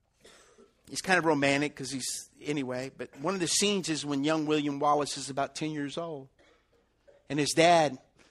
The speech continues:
had, and his brother had just been murdered by the tyrant Longshanks, who was the king of England. And here he was, and he's a ten-year-old boy, and he's, he's kind of reigning, and he's sitting there standing over,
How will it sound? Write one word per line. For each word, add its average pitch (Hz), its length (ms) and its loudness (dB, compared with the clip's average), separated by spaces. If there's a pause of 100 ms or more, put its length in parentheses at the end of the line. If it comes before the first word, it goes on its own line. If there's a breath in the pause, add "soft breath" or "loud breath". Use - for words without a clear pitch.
(100)
had, 139 220 -4
and 143 140 2
his 135 100 0
brother 151 320 4
had 127 120 2
just 139 200 -4
been 147 180 0
murdered 143 460 2
by 135 240 -4 (500 soft breath)
the 143 120 -8
tyrant 160 440 6
Longshanks, 139 920 -2
who 147 100 -6
was 131 100 -6
the 127 80 -6
king 151 360 -4
of 120 120 -6
England. 131 400 -8 (1400)
And 135 120 -2
here 208 160 8
he 190 80 8
was, 175 500 6
and 120 120 -10 (300 soft breath)
he's 160 180 -4
a 151 60 -2
ten-year-old 180 640 2
boy, 175 340 2
and 139 80 -2
he's, 131 220 -4
he's 143 160 -10
kind 170 240 -6
of 135 100 -8
reigning, 160 380 0
and 135 80 -4
he's 127 180 -4
sitting 190 200 -4
there 160 140 -2
standing 180 440 0
over, 175 180 0